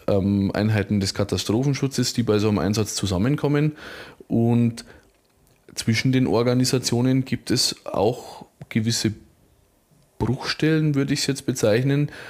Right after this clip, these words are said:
ähm, die die Zusammenarbeit schwierig machen. Äh, jeder kennt so die, die lapidaren Parolen, äh, die vom T H W sind die Minions, ähm,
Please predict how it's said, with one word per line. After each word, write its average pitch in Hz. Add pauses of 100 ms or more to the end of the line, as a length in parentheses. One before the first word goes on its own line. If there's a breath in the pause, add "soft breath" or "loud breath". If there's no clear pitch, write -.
(220 loud breath)
ähm, 110
die 123
die 120
Zusammenarbeit 110
schwierig 110
machen. 92
Äh, 85
jeder 107
kennt 127
so 117
die, 104 (600 loud breath)
die 110
lapidaren 110
Parolen, 131
äh, 107 (140)
die 117
vom 110
T 113
H 107
W 120
sind 120
die 113
Minions, 165 (520 loud breath)
ähm, 113